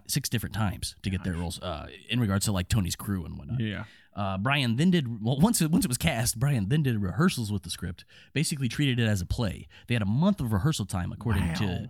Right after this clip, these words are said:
Speaker 1: to, uh, Stephen Bauer, uh,
Speaker 2: Wow.
Speaker 1: which is rare, especially nowadays. But Bregman and De Palma fought for it with the studio. Uh, Oliver would actually, would also add, kinda tying back into the Goodfellas thing, Oliver, Oliver Stone would also add some ad-libbing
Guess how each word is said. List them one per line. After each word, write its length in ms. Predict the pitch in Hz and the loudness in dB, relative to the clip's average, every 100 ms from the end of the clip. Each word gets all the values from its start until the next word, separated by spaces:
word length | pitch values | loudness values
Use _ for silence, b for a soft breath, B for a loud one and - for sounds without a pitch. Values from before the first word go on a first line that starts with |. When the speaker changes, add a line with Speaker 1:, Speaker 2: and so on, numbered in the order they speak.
| - | -12
Speaker 1:
to, 380 | - 101 87 85 | -6 -4 -4 -6
uh, 200 | 71 55 - - - - | -12 -14 -20 -20 -20 -16
Stephen 240 | - 127 107 | -4 0 2
Bauer, 300 | 120 92 95 113 | 0 0 -4 -6
uh, 40 | |
Speaker 2:
Wow. 440 | 117 165 190 196 98 | -4 0 2 2 2
Speaker 1:
which 120 | 156 | 0
is 120 | 113 | 0
rare, 260 | 180 143 87 | 2 0 -2
especially 440 | - 233 - 98 | -2 -2 0 0
nowadays. 500 | 98 196 95 90 - B B | 0 0 0 -4 -6 B B
But 140 | 127 | -2
Bregman 300 | 117 156 147 | 0 2 4
and 100 | 127 | 4
De 80 | 101 | 2
Palma 280 | - 123 98 | 0 0 -2
fought 280 | - 120 - | -2 -4 -2
for 140 | 98 | -4
it 60 | 87 | -4
with 120 | 90 | -6
the 60 | - | -4
studio. 400 | 123 107 92 95 B B B - | 0 0 0 -4 B B B -6
Uh, 260 | 90 87 - | -6 -6 -4
Oliver 560 | 123 143 131 117 104 - | -2 0 0 0 -4 -8
would 200 | 107 101 | -6 -6
actually, 380 | - 107 - 110 - _ 117 | -4 -6 -4 -6 -8 _ -2
would 100 | 123 | 0
also 260 | 117 113 95 | 0 -2 -2
add, 480 | 110 107 95 98 110 - | -2 0 0 -4 -10 -8
kinda 260 | 113 95 87 | -6 -6 -6
tying 240 | - 104 95 | -4 -2 -2
back 140 | 95 | -2
into 120 | 98 | -4
the 120 | 92 | -6
Goodfellas 300 | 95 135 87 | -8 -8 -8
thing, 120 | 98 98 b | -8 -10 b
Oliver, 280 | 101 120 110 | -4 -2 -2
Oliver 220 | - 117 98 | -2 -2 0
Stone 180 | 120 | -2
would 80 | 104 | -2
also 280 | 95 95 95 - | -2 -2 -6 -6
add 420 | 101 101 92 92 b b b | -2 0 -2 -4 b b b
some 180 | - 110 | -4 -2
ad-libbing 560 | 98 113 107 95 87 | -2 -4 -4 -6 -6